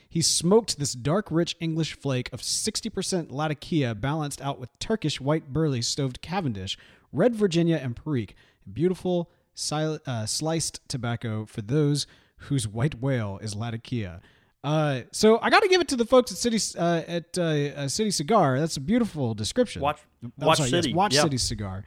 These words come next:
Speaker 2: Yeah.
Speaker 1: It's a beautiful description, although that's quite the bold claim to say that this was the fictional tobacco that was smoked. I mean, again,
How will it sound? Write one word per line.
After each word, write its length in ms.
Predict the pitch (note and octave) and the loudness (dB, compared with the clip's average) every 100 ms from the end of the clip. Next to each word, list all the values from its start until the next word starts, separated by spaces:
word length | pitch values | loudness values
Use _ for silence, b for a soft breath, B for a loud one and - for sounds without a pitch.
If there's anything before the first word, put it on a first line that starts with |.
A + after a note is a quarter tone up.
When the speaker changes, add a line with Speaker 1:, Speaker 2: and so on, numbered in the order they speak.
| - | -6
Speaker 2:
Yeah. 220 | A#2+ D3 | -2 -2
Speaker 1:
It's 100 | - | -4
a 60 | C#3+ | 2
beautiful 340 | B3+ C#4+ D#4 | 4 6 4
description, 540 | D#3+ - C4+ - E3 D3+ | 4 6 4 6 2 4
although 220 | F#3+ A3+ | 6 6
that's 180 | A3 A3+ | 6 2
quite 300 | - E4 F4 | 4 4 4
the 60 | F#3+ | 2
bold 320 | A3 A#3 D#3+ | 6 6 6
claim 320 | F3+ C4 A3 | 2 4 4
to 80 | C#3+ | 2
say 200 | B2 F#3+ | 2 2
that 200 | C3+ A2+ | 0 0
this 240 | F#3+ - | 0 0
was 440 | C#3 F#3 A3 E3 C3 | 2 4 4 2 0
the 100 | C#3 | 0
fictional 420 | B3 - F3 D3 | 0 0 2 2
tobacco 420 | - D3+ A#3+ C#3+ | 2 0 0 0
that 120 | A#2+ | -2
was 100 | G2+ | -4
smoked. 440 | - G#3+ B3+ - - _ _ _ _ _ _ _ _ _ | -2 4 4 2 -6 _ _ _ _ _ _ _ _ _
I 80 | F3+ | 4
mean, 180 | B3 A#3+ | 6 6
again, 360 | G#3+ B3+ F3 | 10 10 8